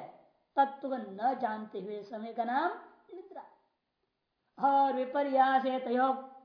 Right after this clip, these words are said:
तयो, और ये दोनों कहाँ होते हैं? विपर्यास में। और विपर्यास कहाँ है आपका?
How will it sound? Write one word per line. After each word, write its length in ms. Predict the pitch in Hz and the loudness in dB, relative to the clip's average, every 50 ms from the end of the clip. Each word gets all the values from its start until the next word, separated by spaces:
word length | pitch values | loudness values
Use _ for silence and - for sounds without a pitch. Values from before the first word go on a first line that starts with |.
| _ _ _ _ _ _ _ _ _ _ _ _ _ _ _ _ _ | _ _ _ _ _ _ _ _ _ _ _ _ _ _ _ _ _
तयो, 200 | - 226 240 254 | -6 -4 0 2
और 840 | 269 269 294 320 359 381 370 - - - - _ _ - 269 254 247 | 4 4 4 4 2 0 -2 -6 -12 -18 -20 _ _ -2 0 0 0
ये 80 | 240 | 0
दोनों 220 | 240 254 269 285 269 | 0 -2 -2 0 2
कहाँ 200 | 285 285 311 320 | 4 4 6 6
होते 220 | 330 330 349 330 | 6 6 6 6
हैं? 200 | 294 277 269 202 - - - - _ _ _ - | 6 6 0 -6 -8 -14 -20 -20 _ _ _ -10
विपर्यास 540 | 277 240 - 240 202 190 143 - - - _ 233 | -10 -8 -8 -10 -10 -10 -12 -14 -20 -20 _ -20
में। 80 | 262 _ _ _ _ _ _ _ _ _ _ _ _ _ _ _ _ _ | -20 _ _ _ _ _ _ _ _ _ _ _ _ _ _ _ _ _
और 100 | 254 254 | 2 2
विपर्यास 460 | 277 269 - 294 285 285 285 285 - - | 2 0 -2 0 0 0 0 0 0 0
कहाँ 240 | 277 262 277 294 | 0 2 2 0
है 80 | 294 294 | 0 0
आपका? 300 | 302 294 294 240 277 233 | -2 -2 0 0 0 0